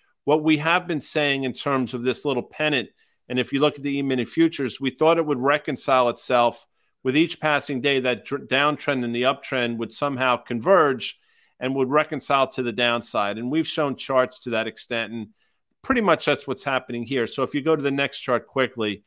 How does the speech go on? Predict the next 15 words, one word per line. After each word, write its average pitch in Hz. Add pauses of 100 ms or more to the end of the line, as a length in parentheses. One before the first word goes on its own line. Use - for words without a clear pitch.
(360)
thirty-nine 175
fifty 151
is 120
a 127
level 127
that 117
should 120
be 127
the 110
first -
stop, -
and 127
we'll 117
see 135
what, 127